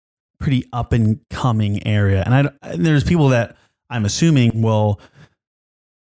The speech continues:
be kinda listening from all over. Like, you know, who, who do you think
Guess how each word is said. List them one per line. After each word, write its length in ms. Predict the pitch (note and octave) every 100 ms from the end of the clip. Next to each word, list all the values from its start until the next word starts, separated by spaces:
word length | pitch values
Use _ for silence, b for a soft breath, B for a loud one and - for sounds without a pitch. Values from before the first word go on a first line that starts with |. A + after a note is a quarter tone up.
| _ _ _ -
be 180 | F3+
kinda 240 | E3 E3 D3+
listening 280 | D3 D#3+ C#3+
from 120 | C#3
all 220 | C#3 C3
over. 260 | B2+ C3 G#2+
Like, 200 | G#2 A2
you 260 | A#2 -
know, 120 | C#3 A#2
who, 200 | A#2 E3
who 180 | G3+
do 60 | G#3+
you 140 | G#3
think 280 | E3+ F3 C#3+